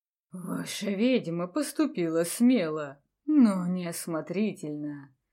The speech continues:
Более сильный враг утянул её в свои владения и теперь не выпустит».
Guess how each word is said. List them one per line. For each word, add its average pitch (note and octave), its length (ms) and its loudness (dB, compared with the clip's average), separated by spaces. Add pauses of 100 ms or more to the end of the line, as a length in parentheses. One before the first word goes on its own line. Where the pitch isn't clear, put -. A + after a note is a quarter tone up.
(380)
Более G3 720 4
сильный F#3 500 0
враг A3+ 400 2
утянул C#4+ 520 6
её D#3 220 0
в D3 60 -8
свои F3 320 -2
владения E3 920 -2 (400)
и F3+ 280 -4
теперь E3+ 540 -2
не E3+ 200 -6
выпустит». D#3 880 -4